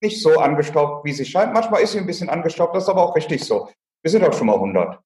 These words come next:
Und mit hundert hat man auch schon manchmal ein bisschen Staub. Aber der ist auch vielleicht auch mal ganz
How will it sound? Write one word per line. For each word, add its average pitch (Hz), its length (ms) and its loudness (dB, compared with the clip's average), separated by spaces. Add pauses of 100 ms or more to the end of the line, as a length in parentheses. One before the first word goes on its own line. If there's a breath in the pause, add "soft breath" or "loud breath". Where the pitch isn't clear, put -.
Und - 200 -6
mit 131 160 -8
hundert 151 440 2 (600)
hat 120 100 0
man 120 120 2
auch 107 80 2
schon 113 120 -6
manchmal 110 280 0
ein 117 60 -4
bisschen 127 220 -6
Staub. 127 280 0
Aber 117 160 0
der 185 100 2
ist 170 120 -2
auch 151 300 -2
vielleicht 160 220 4
auch 151 80 2
mal 139 200 2
ganz 127 320 0